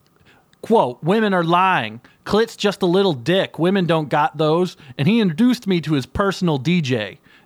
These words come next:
Laptop. That's lap space top. Yes, his name is Laptop. But the thirty-two-year-old Laptop serves multiple roles in young N B A Stupid Ass's life. He's also his homeschool teacher, as a youth been out of school for two years and legally has to do something.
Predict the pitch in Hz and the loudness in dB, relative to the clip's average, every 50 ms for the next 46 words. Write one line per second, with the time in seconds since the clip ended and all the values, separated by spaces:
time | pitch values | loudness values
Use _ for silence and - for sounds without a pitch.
0 | _ _ _ _ 131 143 160 165 156 - - - - - 143 123 101 - - _ | _ _ _ _ -2 0 2 2 0 -2 -4 -8 -4 -2 -2 -2 -4 -6 -10 _
1 | _ _ _ _ _ _ _ - 151 143 - - 160 165 196 214 226 233 226 - | _ _ _ _ _ _ _ -4 -4 -4 -2 -2 0 2 2 4 4 2 0 -2
2 | - - - - - - 196 180 175 - - - - 185 156 123 98 - _ - | -6 -12 -20 -8 -4 -2 -2 0 -2 -4 -6 -6 -2 -2 -2 -2 -2 -6 _ -4
3 | 156 180 180 135 101 - - - 151 135 139 175 185 190 202 196 165 190 202 185 | -2 0 0 0 -2 -4 -6 -4 -4 -4 -2 -2 -2 0 -2 -2 0 0 2 2
4 | 170 160 - - - 147 113 101 - - - - - - - _ - 170 - - | 2 0 -2 -6 -6 -4 -4 -4 -6 -10 -16 -20 -20 -20 -8 _ -2 -2 -2 -4
5 | 147 - - 262 285 269 269 233 - 254 254 233 226 226 220 214 202 196 165 147 | -4 -2 0 0 0 0 -2 -2 0 0 0 2 2 2 2 2 2 0 0 0
6 | 160 170 180 180 - - - 165 147 139 143 - - - 160 143 131 131 143 165 | 0 0 0 0 -2 -4 -2 0 0 0 -2 -4 -4 -4 -2 -2 -2 -2 0 0
7 | 190 226 214 208 175 170 175 156 143 165 180 180 175 170 151 135 - 131 131 127 | 0 0 0 0 0 0 0 0 2 2 2 2 2 2 0 -2 -2 -4 -4 -2
8 | 127 139 143 139 135 131 131 131 127 131 131 131 131 123 - - 143 123 139 131 | -2 0 0 0 0 0 -2 -2 -2 0 0 -2 -2 -4 -4 -4 -4 -2 -2 -2
9 | 131 127 120 - - 117 107 127 139 139 123 104 - - - - - - - - | -2 -2 -2 -4 -8 -14 -10 -6 -4 -2 -2 -4 -6 -12 -20 -20 -20 -20 -20 -8
10 | - - 180 170 220 214 262 254 - 220 180 151 131 - 143 185 196 202 208 202 | -4 0 0 2 2 2 2 0 0 0 0 0 -2 -4 -2 -2 0 0 0 -2
11 | - - - 165 135 127 - - 143 127 113 - - 120 117 110 - - - - | -4 -4 -2 -2 -2 -2 -2 -4 -4 -4 -4 -4 -6 -8 -8 -8 -12 -18 -14 -6
12 | - 147 147 131 151 151 180 190 180 - - 170 175 165 160 156 139 - - 180 | -4 -2 -2 -2 -2 0 0 0 0 -2 -2 -4 -2 0 0 -2 -2 -4 -2 -2
13 | 170 160 - - 127 123 - 190 185 170 143 156 180 180 156 131 120 135 127 139 | -2 -2 -2 -6 -12 -8 -4 -2 -2 -2 0 0 0 0 0 0 -2 -2 -2 0
14 | 175 220 220 175 175 156 143 135 139 143 131 - - 127 120 120 110 - - 165 | 0 0 0 0 0 0 0 2 2 0 0 -2 -4 -6 -6 -6 -6 -4 -2 -2
15 | 165 160 127 - 123 87 | -2 -2 -4 -6 -12 -16